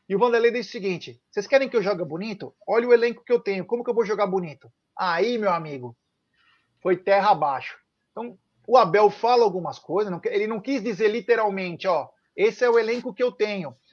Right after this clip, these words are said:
Mas ele disse o seguinte, Egidio, "Eu jogo conforme as características do meu elenco."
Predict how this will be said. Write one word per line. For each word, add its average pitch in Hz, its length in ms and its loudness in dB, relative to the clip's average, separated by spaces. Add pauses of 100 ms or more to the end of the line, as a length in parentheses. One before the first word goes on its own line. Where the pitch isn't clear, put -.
(120)
Mas 196 140 0
ele 262 160 -2
disse 262 200 -6
o - 20 -12
seguinte, 254 500 -4
Egidio, 160 440 -4 (1200)
"Eu 240 220 4
jogo 196 680 4 (200)
conforme 196 640 4
as 202 120 -6
características 220 960 -4
do 240 100 -8
meu 240 160 0
elenco." 220 520 -4